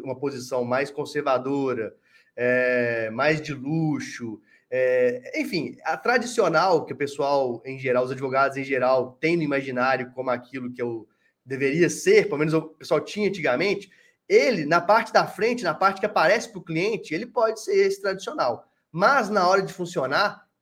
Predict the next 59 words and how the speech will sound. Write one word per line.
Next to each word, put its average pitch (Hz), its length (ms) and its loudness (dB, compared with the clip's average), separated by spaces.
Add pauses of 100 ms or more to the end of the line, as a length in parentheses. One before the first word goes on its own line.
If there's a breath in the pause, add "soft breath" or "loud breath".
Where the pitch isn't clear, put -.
ele, 190 480 0 (280)
se - 160 2
ele 196 80 0
não 247 160 2
for, 214 580 2
é, 147 220 0
se 156 140 -2
ele 170 60 -2
não 226 120 2
mudar, 180 500 2
ele 175 140 -6
começa 156 360 -2
a 165 40 -4
perder 165 560 -4
capacidade 151 560 -2
de - 80 -18
competição. 165 640 -4
Como 254 180 0
assim? - 400 -4 (520 soft breath)
Tá, 117 340 2
ele 139 140 -2
é - 20 -2
pa-, 165 180 0
ele 165 100 -6
tem 170 120 -4
terno 135 160 -2
e 147 40 -4
gravata, 170 520 4
ele 135 80 -8
é 135 40 -8
bonitinho, 180 500 -4
ele 143 120 -2
usa 156 140 -2
o 147 40 -8
juridiquês, 156 760 2
ele 160 120 -6
tem 180 100 -2
aquilo 196 260 -6
tudo. 131 260 -8 (240 soft breath)
Mas 175 140 0
na 214 100 6
hora 320 200 6
de 285 60 -8
fazer 202 280 0
as 180 100 0
petições, 170 560 -4
na 156 100 2
hora 190 100 2
de, 202 180 -8
de 147 160 -12
funcionar, 156 540 -2
ele 233 80 0
tem 202 240 0
que - 80 -12
mapear - 720 0
os 160 120 -12
processos 147 520 0
de - 40 -20
trabalho, 131 440 0